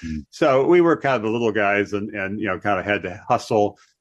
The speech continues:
Speaker 2: You know, it let us establish a lot of partnerships 'cause we knew we couldn't do it on our own. So we needed to partner, particularly back then with, uh, personal computer manufacturers to get our software bundled in. We focused on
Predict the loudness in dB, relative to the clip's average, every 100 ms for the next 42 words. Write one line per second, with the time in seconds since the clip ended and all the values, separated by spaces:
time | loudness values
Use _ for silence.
0 | _ -4 -4 -4 -8 -2 0 0 -2 -6
1 | -6 -2 -2 -4 -8 -10 -8 -2 -2 -2
2 | -4 -4 -4 -4 -4 -4 -8 -8 -6 -6
3 | -6 -4 -6 -4 -4 -4 -4 -6 -6 -6
4 | -8 -10 -10 -10 -10 -6 -6 -6 -10 -8
5 | -8 -6 -6 -6 -6 -6 -6 -4 -6 -8
6 | -6 -8 -8 -16 _ -6 -6 -6 -8 -8
7 | -6 -6 -6 -8 -14 -10 -8 -6 -8 -6
8 | -8 -8 -8 -6 -6 -6 -6 -6 -8 _
9 | _ _ -14 -8 -4 -4 -6 -4 -2 -2
10 | -4